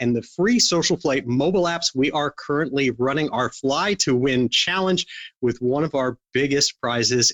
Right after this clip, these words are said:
ever. Just fly, get the app, go fly, check in at any airport.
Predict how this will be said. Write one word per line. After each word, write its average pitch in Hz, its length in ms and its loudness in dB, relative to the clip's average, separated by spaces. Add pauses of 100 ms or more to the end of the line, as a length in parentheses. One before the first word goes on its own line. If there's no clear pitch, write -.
(120)
ever. 117 320 -2 (260)
Just - 460 -2
fly, 147 320 0
get - 240 -4
the 165 180 0
app, 147 300 -6
go 143 160 0
fly, 151 320 -2
check - 340 -2
in 151 140 2
at 147 220 0
any 170 400 0
airport. 156 500 0